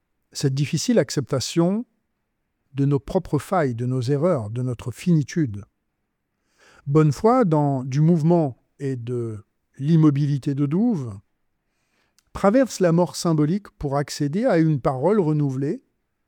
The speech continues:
lavée de ses illusions. Ce parcours poétique mime l'itinéraire du pardon, mourir à ce que nous croyons être pour renaître dans une vérité plus vaste.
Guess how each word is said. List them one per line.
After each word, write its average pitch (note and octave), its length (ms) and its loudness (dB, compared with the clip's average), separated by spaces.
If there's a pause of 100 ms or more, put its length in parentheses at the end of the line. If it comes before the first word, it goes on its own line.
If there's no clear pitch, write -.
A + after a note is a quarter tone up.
(260)
lavée C#3 280 4
de - 60 -6
ses D3 200 0
illusions. B2+ 380 -2 (1200)
Ce - 140 -2
parcours G3+ 420 0
poétique F#3 640 2 (480)
mime D3+ 540 2
l'itinéraire F3+ 680 2
du C3+ 140 -6
pardon, A2 320 -12 (240)
mourir E3+ 480 2 (720)
à C#3 100 -8
ce - 80 -10
que D3 100 -2
nous D3 160 2
croyons D3 500 0
être E3+ 420 -2
pour B2 200 -10
renaître D3 500 -4
dans B2 220 -8
une A#2 220 -6
vérité C3+ 920 -2 (120)
plus F3+ 160 0
vaste. - 500 -10